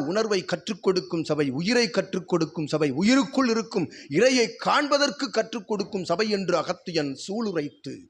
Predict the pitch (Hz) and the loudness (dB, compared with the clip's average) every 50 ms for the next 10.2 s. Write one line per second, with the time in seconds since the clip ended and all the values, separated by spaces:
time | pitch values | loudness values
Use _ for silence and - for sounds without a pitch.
0 | _ _ _ - - - 170 165 180 190 214 240 208 202 214 196 156 120 - - | _ _ _ -18 -12 -6 -2 -2 0 2 2 2 4 4 2 2 0 -4 -8 -18
1 | - - 113 139 175 214 214 196 175 160 160 190 214 196 202 151 151 160 185 208 | -18 -10 -4 0 0 2 2 2 0 0 2 0 0 0 0 -2 -2 0 0 0
2 | 208 190 175 156 - 190 214 247 254 196 220 175 - 151 175 202 190 208 240 262 | 0 0 -2 -2 0 2 2 2 2 0 -4 -4 -4 -4 -4 -2 2 4 6 8
3 | 285 302 330 311 277 196 - - - - - - 220 247 247 208 226 226 208 185 | 8 8 6 6 2 2 0 -6 -10 -6 -4 -4 -4 -2 -2 -2 -2 -2 -2 -4
4 | 165 175 214 247 240 240 226 214 190 185 - - 196 208 226 240 220 208 185 147 | -4 -2 0 0 0 -2 -4 -6 -8 -8 -4 -2 0 0 0 0 0 0 -2 -4
5 | 156 214 185 - - 254 226 208 226 262 - - 277 196 - 208 202 202 180 190 | -6 -6 -8 -4 -2 0 2 4 2 2 2 0 -6 -4 -2 -2 0 0 2 2
6 | 180 185 185 - 190 165 139 - - - - - 147 175 170 - 214 214 214 214 | 2 0 0 0 0 0 0 -2 -6 -12 -8 -4 -4 -4 -2 2 2 2 4 4
7 | 226 240 262 262 220 - 240 - - 226 220 208 196 170 - - 214 254 240 233 | 4 4 4 2 2 0 -4 -4 -2 0 2 2 0 -2 -2 -4 -2 0 2 4
8 | 220 208 202 190 160 - - 185 180 165 147 135 131 160 190 220 247 262 262 254 | 4 4 2 2 0 -2 -2 0 0 0 0 0 2 4 6 6 6 6 4 4
9 | 233 214 233 254 277 269 262 233 165 - 214 233 220 220 214 185 185 185 175 180 | 2 0 2 2 2 0 0 -2 -2 0 2 2 2 2 2 2 2 2 2 0
10 | - 175 170 143 | 0 0 2 2